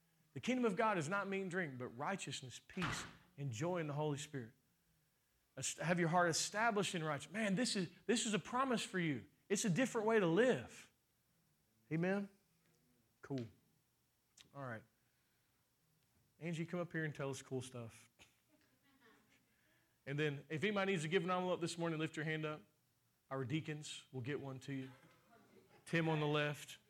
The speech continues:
Dan on the right. Amen. Those of you that are watching online, if you guys want to give into our ministry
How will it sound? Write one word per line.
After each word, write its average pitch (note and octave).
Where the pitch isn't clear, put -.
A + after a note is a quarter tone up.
Dan D3+
on D3
the C#3
right. C3+
Amen. D3
Those D#3+
of D3+
you F3+
that F3
are F3
watching E3+
online, D#3
if -
you D3+
guys D3+
want D3+
to C#3+
give C#3+
into D#3
our C#3
ministry D3